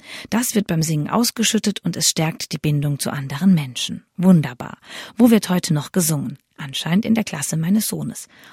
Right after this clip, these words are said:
Auf dem Fußballplatz fällt mir ein. Und in den Kirchen. Da sitzen zwar immer weniger Menschen in den Kirchenbänken, aber den klassischen Kirchenchor, den gibt es noch. Und dazu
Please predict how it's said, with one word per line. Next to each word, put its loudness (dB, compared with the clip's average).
Auf -6
dem -8
Fußballplatz -2
fällt -6
mir -4
ein. -8
Und 0
in 4
den 6
Kirchen. -6
Da -2
sitzen 0
zwar -4
immer -4
weniger -4
Menschen -4
in -4
den -6
Kirchenbänken, 2
aber 0
den 0
klassischen -2
Kirchenchor, 0
den 10
gibt 2
es -2
noch. -8
Und -4
dazu -2